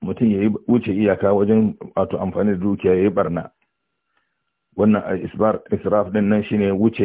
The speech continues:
iyaka wajen cire dukiya ta kowace irin hanya, sai dai in ta hanyar bin Allah ne.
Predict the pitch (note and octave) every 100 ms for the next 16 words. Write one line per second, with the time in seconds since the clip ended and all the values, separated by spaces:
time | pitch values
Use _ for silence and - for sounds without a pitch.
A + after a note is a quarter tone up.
0 | F2 G#2+ F#2+ F2 G#2+ G#2+ - _ _ _
1 | _ - G2+ G2+ G#2 G#2+ A2 F#2+ G2 G2+
2 | - E2+ E2 - - - A2+ B2+ A2+ F#2
3 | G2+ F#2 G2 F#2 E2 - _ _ - G#2
4 | G#2 B2+ B2+ C#3 C3+ A2+ G2 G2+ F2 F#2
5 | F2+ E2 E2+